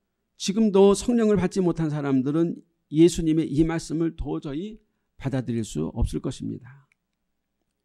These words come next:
그런데 왜 예수님은 유대인들 앞에서 자신의 죽음에 대해서 말씀을 하셨을까요?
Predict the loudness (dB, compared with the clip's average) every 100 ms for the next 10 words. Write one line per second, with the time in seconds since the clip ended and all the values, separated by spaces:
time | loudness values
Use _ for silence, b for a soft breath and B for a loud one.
0 | _ _ _ _ _ _ 2 2 4 6
1 | 6 6 4 2 0 0 0 0 0 0
2 | 0 0 0 -2 -4 -4 -6 -10 -14 _
3 | _ _ -8 -4 0 0 -2 -4 -2 -2
4 | -4 -6 -4 -2 -2 -6 _ _ _ -8
5 | 0 0 0 -8 -6 -6 -8 -16 -16